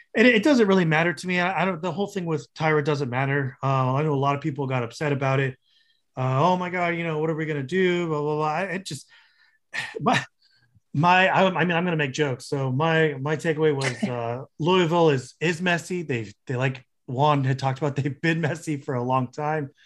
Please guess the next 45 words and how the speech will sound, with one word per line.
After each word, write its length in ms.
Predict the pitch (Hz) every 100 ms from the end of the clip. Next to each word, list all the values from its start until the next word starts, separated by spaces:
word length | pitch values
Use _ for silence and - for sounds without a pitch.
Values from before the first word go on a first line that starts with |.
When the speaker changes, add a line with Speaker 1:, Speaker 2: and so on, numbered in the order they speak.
| - _ - _ _
Speaker 1:
Uh, 300 | 131 135 135
but 140 | 131
I 60 | 170
do 160 | 165
think 160 | 202 180
Alford's 440 | 151 156 170 135
a, 260 | 147 135 127
a 40 | 120
great 260 | 151 156
hire. 500 | 131 147 143 143 135 - _ _ _
So 120 | - 160
it's 120 | 151
pretty 220 | - 170
exciting. 680 | 156 151 139 143 143 131 - _
Um, 540 | 127 127 123 120 120 - _ _ _ _
I, 180 | 143 160 -
I 100 | 147
know 160 | 160
he 80 | 151
wanted 300 | 147 143 151
the 80 | 147
job. 420 | 139 147 143 139
I, 240 | 135 156 - _ - -
who 140 | 247
knows 280 | 180 180 156
if, 200 | 151 139
if 140 | 143
he 100 | 160
didn't 240 | 151 151 139
get 180 | 143
it, 220 | 147 147 147
you 180 | 143
know, 80 | 143
if 80 | 127
Tyra 320 | - 131 131
had 120 | 131
been 100 | 131
hired, 260 | 120 131 131
if 120 | 123
Alford 280 | - 131 135
would 120 | 117
have 60 | 113
left 300 | 156 175 160
or 60 | 160
not. 300 | 160 160